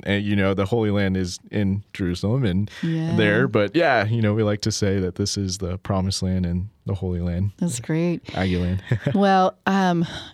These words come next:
Speaker 2: I just wanted to just really introduce you to this beautiful, um, family we have on air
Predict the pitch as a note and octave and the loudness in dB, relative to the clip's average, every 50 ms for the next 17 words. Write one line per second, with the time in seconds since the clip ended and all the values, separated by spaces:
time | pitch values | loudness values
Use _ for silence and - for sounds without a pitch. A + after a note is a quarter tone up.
0 | - _ - G3+ G#3 G3+ A#3+ A3+ - - G3+ G3 G3+ G#3+ A3+ A3 G#3+ - - G3+ | -10 _ 0 0 2 4 2 2 2 2 2 4 4 4 4 2 2 2 2 4
1 | F#3+ F3+ F3 E3+ E3 D#3+ - - - - - G3 G3 - - - A#3 B3 C#4+ E4 | 4 6 6 4 4 2 -2 -6 -8 -4 -2 0 0 0 -2 -2 0 2 2 4
2 | E4 D#4+ - - A#3 A#3+ A#3+ A3+ F#3 F3+ F#3+ G3 G#3 - - - A3 A3 G#3+ - | 2 2 2 2 2 4 4 2 2 2 2 2 2 2 2 2 2 2 2 0
3 | - F3 E3+ E3 - - - F3 F3 F3 G3 F#3+ - - G#3 G3+ G3 G3 G3 F#3+ | 0 0 0 0 -2 -2 0 2 2 2 2 0 0 2 2 4 4 4 4 2
4 | F#3+ - - F3 E3 D#3+ E3 D#3+ D#3+ D#3 D#3+ D#3+ E3+ - - - - - - - | 2 2 2 2 2 2 2 0 0 0 -2 -4 -6 -8 -10 -12 -20 -20 -18 -14
5 | - - - G3+ G3+ G#3 G#3+ G#3 G#3 G#3 G#3+ F#3+ F#3+ G3+ G3+ G3+ G#3 G#3+ A3 A3 | -6 -2 0 2 4 4 4 2 2 2 2 2 2 2 2 4 4 4 2 2
6 | A3 - G3+ G#3 G#3 G#3 - G#3+ G#3+ G#3 G#3+ G#3+ G#3+ A3 | 2 2 2 2 2 2 0 0 2 2 2 2 2 0